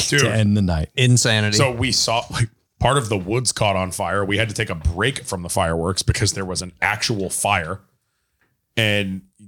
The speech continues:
Speaker 2: Pocono does fireworks incredibly, and we have the best seats in the house for it.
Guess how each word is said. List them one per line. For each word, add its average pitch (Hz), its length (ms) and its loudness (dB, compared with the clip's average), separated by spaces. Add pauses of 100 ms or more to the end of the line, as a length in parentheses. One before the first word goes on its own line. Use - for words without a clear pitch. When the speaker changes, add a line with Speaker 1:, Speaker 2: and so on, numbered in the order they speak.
(100)
Speaker 2:
Pocono 135 360 2
does 104 240 -2
fireworks 95 440 0
incredibly, 92 400 -2
and 90 100 2
we 110 120 6
have 101 180 4
the 92 80 -6
best 85 360 -2
seats 85 220 -6
in 85 60 -10
the 80 60 -8
house 85 240 0
for 76 260 -4
it. - 60 -12